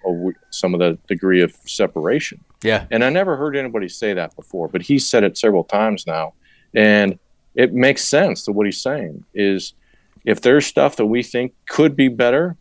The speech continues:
Speaker 1: we're gonna act on it and we're gonna make it better.
Speaker 2: Yeah.
Speaker 1: Um, and I think if people do go to action and make their farms better, I think they're gonna have better results.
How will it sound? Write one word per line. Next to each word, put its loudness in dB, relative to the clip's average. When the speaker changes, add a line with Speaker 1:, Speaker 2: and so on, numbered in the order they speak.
Speaker 1:
we're 0
gonna -2
act -4
on -10
it -20
and -2
we're 2
gonna 0
make 0
it -10
better. -12
Speaker 2:
Yeah. -4
Speaker 1:
Um, 0
and 2
I 4
think -2
if 0
people 2
do -2
go 2
to 0
action -6
and -12
make -4
their -2
farms 0
better, 0
I -12
think -2
they're 0
gonna -4
have -2
better -2
results. -14